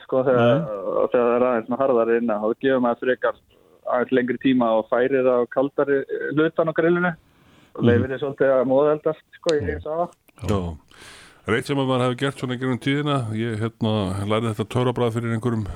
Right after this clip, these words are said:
Speaker 3: árum síðan, það er að, eh, setja lauk inn í álpappír og, og salta hann vel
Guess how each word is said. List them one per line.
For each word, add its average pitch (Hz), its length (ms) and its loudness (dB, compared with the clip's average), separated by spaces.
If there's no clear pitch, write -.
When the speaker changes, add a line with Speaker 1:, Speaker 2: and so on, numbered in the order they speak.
Speaker 3:
árum 117 360 -2
síðan, 123 360 0
það 107 220 0
er 110 60 0
að, 110 340 0
eh, 101 400 0
setja 98 680 -4
lauk 123 480 -2
inn 120 180 -2
í 131 180 2
álpappír 135 600 -2
og, 98 200 -2
og 82 60 -10
salta 139 500 -4
hann 117 100 -2
vel 170 180 0